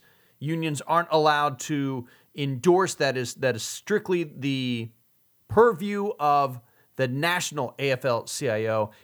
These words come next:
and we're not gonna do that yet." A-, and they really, in, in history, the A F L C I O has not been quick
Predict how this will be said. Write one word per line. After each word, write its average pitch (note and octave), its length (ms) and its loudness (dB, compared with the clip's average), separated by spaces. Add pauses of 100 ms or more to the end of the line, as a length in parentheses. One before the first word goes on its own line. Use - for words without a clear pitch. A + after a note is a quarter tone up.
(160)
and A#2+ 160 -4
we're C#3+ 100 2
not C3+ 160 -2
gonna G#2+ 160 -6
do B2+ 240 -10
that F#2+ 220 -6
yet." E2+ 280 -10 (300)
A-, - 260 -16
and D3+ 560 -4
they F3 280 2
really, A3+ 480 -4 (360)
in, E3 280 -6
in D3+ 140 -2
history, C#3+ 640 -2
the D3 180 -2
A F3 140 4
F - 120 0
L C3+ 140 2
C - 180 -4
I C3+ 140 0
O B2 80 0
has E3 340 0
not C#3+ 240 0
been A2+ 200 -4
quick - 500 -2